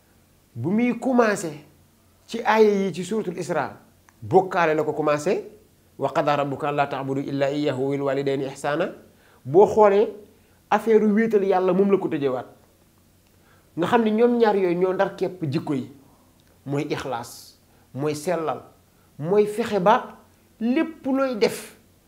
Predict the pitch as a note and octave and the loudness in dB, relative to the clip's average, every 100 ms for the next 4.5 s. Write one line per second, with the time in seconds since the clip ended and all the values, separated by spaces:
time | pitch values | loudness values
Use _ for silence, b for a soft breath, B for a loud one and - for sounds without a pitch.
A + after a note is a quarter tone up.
0 | _ C#3+ F3 F#3 F#3 D3+ D3+ E3+ E3 D#3 | _ -4 -2 -2 -6 -8 -6 -4 -4 -4
1 | D3 - D3+ D3 B2 B2+ B2 A#2 A#2 A2+ | -10 -14 -10 -8 -6 -6 -6 -10 -8 -10
2 | G#2+ B2+ C#3 C3 - - - _ _ _ | -8 -10 -12 -16 -14 -16 -20 _ _ _
3 | _ - C3+ C#3+ D3 - _ _ _ _ | _ -8 -6 -6 -10 -18 _ _ _ _
4 | - F3+ D#3+ B2+ | -8 -4 -2 -4